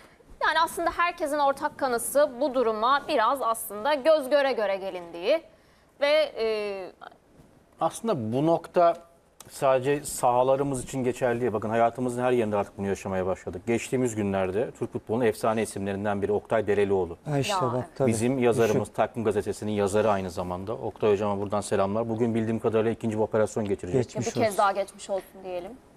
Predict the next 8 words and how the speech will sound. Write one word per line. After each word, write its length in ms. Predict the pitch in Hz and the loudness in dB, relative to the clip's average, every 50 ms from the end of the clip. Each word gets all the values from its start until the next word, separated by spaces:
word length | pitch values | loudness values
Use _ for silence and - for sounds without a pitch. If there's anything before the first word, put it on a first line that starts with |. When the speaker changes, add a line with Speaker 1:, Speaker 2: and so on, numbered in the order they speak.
| - - | -2 4
Speaker 2:
Trafikte 680 | 208 196 180 - 143 - - - 143 151 196 285 262 - _ _ _ _ _ _ _ _ _ _ _ _ _ _ _ _ - | 4 4 6 4 0 -4 -2 0 2 2 2 0 -4 -12 _ _ _ _ _ _ _ _ _ _ _ _ _ _ _ _ -6
indi 240 | 160 156 151 147 139 | -2 -2 0 0 -2
iki 120 | 123 131 | -2 -2
tane 200 | 117 131 117 110 | 0 2 2 2
maganda, 600 | 107 117 117 110 117 107 104 101 123 170 240 240 - _ _ _ _ _ _ _ | 4 2 2 2 2 2 2 0 0 -2 -2 -4 -12 _ _ _ _ _ _ _
yumrukladı 520 | - 123 123 127 127 117 - 156 123 107 107 | -2 0 2 2 2 2 2 0 0 0 -2
değil 100 | 147 196 | -2 -2
mi? 80 | 151 | -4